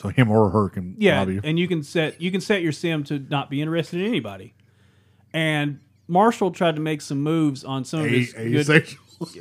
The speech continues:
Speaker 1: <laughs>
Speaker 2: Marshall tried to make some moves on, like, two of his real good friends, and they were just like, "No, I'm not into it."
Speaker 1: <laughs> Oh, that sucks.
Speaker 2: I know.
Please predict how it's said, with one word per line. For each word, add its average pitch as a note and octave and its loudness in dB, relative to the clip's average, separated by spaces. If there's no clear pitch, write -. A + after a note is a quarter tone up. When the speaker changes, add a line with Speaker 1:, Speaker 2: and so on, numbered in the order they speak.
Speaker 1:
<laughs> - -20
Speaker 2:
Marshall G#3 4
tried G3+ 2
to F#3 -2
make F3+ 0
some C#3+ 0
moves D3+ 2
on, C#3 -2
like, C3 -6
two F#3 4
of E3 2
his C3+ -2
real D3 0
good B2+ -4
friends, B2 -6
and B2 -6
they B2+ -4
were B2 -6
just A#2+ -10
like, A2+ -8
"No, D#3 -2
I'm D3 -4
not D3 -2
into C3 -2
it." A#2+ -8
Speaker 1:
<laughs> - -2
Oh, F#2 -2
that B2+ -8
sucks. F#2+ -12
Speaker 2:
I G#2+ -16
know. G2+ -10